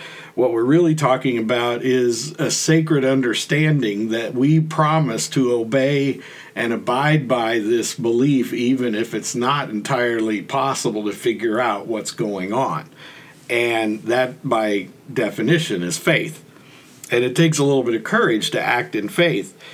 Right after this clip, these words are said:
So in a very real sense, when we participate in a sacrament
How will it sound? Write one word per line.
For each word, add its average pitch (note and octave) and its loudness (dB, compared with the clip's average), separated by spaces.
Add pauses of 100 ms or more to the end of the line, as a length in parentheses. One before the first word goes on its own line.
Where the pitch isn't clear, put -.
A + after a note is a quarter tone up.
(220)
So D3 2
in C3+ 2
a C3 2
very D#3+ 4
real D#3 4
sense, D3 0
when B2+ 2
we D#3+ 6
participate D3+ 2
in G#2+ -2
a G2+ -4
sacrament C3 -2